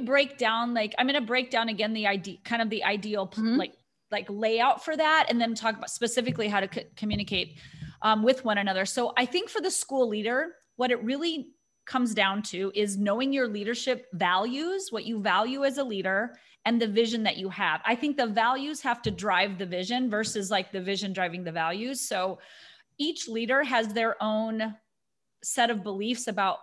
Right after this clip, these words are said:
Speaker 1: what they think is best and what they think is the priority. And those are their values. And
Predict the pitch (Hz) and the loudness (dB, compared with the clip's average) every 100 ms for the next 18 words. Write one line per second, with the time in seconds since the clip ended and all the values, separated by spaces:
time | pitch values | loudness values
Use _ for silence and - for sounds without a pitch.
0 | - 208 208 202 202 208 202 180 180 285 | -6 -6 -2 -6 -4 -8 -6 -6 2 4
1 | 277 277 202 196 185 190 190 190 180 139 | 4 2 -6 -4 -4 -4 -8 -8 -8 -10
2 | 180 220 214 247 262 254 262 - 214 233 | -10 -6 -2 0 0 0 -2 -2 -2 -2
3 | 240 247 208 196 294 349 214 175 190 190 | -4 -2 -2 0 0 0 -2 -2 -2 -4
4 | 190 | -4